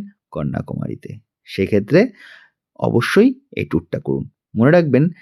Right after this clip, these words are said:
আপনি বিবেকানন্দ রকে যাওয়ার জন্যে তিনশো টাকা দিয়ে এক্সট্রা টিকিট কাটবেন না। আপনি পঁচাত্তর টাকার টিকিটের বিনিময়ে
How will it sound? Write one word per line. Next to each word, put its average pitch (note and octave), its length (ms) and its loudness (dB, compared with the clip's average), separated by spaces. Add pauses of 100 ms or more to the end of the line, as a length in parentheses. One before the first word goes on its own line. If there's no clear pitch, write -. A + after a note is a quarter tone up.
(440)
আপনি C3 300 4
বিবেকানন্দ A#2+ 520 4
রকে B2+ 300 6
যাওয়ার D#3+ 240 6
জন্যে B2 260 6 (360)
তিনশো A2 280 4
টাকা D#3+ 220 4
দিয়ে C3+ 300 4 (140)
এক্সট্রা F#2 300 -2
টিকিট C#3 280 2
কাটবেন E2 400 0
না। D#2 180 -6 (560)
আপনি A#2+ 220 -2
পঁচাত্তর A2+ 440 -2
টাকার D3+ 220 2
টিকিটের C#3+ 480 2
বিনিময়ে G#2+ 480 6